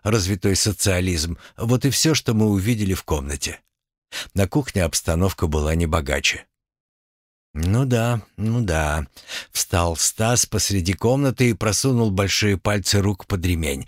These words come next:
став похожим на ковбоя времен фронтира. «Вот прямо сразу становится ясно, ничего тут нет.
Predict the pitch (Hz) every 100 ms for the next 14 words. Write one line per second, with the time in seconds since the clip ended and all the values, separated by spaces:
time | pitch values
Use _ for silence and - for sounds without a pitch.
0 | - - - 90 80 - 78 95 85 85
1 | 87 - 80 76 98 98 80 82 80 92
2 | 90 - 92 95 - 82 - - _ _
3 | _ _ - - - - 139 - - 139
4 | 151 156 143 131 139 131 127 147 131 123
5 | 123 - 143 95 82 - 95 87 - _
6 | 101 120 135 123 - 120 95 107 117 131
7 | - 113 78 - -